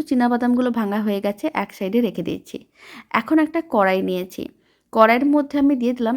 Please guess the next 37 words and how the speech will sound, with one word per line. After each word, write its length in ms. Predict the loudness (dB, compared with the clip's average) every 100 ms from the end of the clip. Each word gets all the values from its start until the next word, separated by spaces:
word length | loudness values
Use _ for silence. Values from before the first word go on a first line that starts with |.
| -4
এক 160 | -8 -8
চামচ 300 | -6 -2 0 -2
ঘি। 220 | -2 -6 -6 _ -20 -20 _
ঘিটা 380 | -2 0 2 0 0
খুব 160 | -2 -2
ভালো 300 | 0 2 2
করে 220 | 0 0 0 0
কড়াইয়ের 300 | 0 0 -2
চারিদিকে 440 | -2 0 0 -2 -4
ছড়িয়ে 380 | 0 0 0
নিতে 260 | -2 -6 -4
হবে। 300 | -2 -2 -6 -10 _ _ -20 -8 -2
আর 140 | -2 -2
ঘি 160 | -2 -2
যখন 300 | 0 0 2 2
গরম 320 | 2 0 0 -2
হয়ে 200 | -2 0
যাবে, 280 | 0 -2 -2 -2
কড়াইয়ের 320 | -2 0 0 0
মধ্যে 300 | -2 -2 -2
দিয়ে 200 | 0 -2
দিতে 240 | -2 -2 -2
হবে 220 | -2 -4
ঠিক 200 | -2 -4 -4 -4 -4
একই 220 | -2 -2
পরিমাণের, 540 | 2 2 2 0 -4 -8 -14 -18 -4
মানে 160 | -2 -2 0
আড়াইশো 420 | 2 2 0 0
গ্রামের 400 | 2 2 2 2
মতন 320 | 0 -2 -2 -2 -2
গুড়। 300 | -2 -4 -6 _ -20 -20 -6
এখানে 260 | -2 2 4
আমি 120 | 4 2
গুড়ের 280 | 0 -2 0
পাউডার 400 | 0 0 0 -2
নিয়েছি, 300 | -4 -4 -4
তবে 220 | -2 -2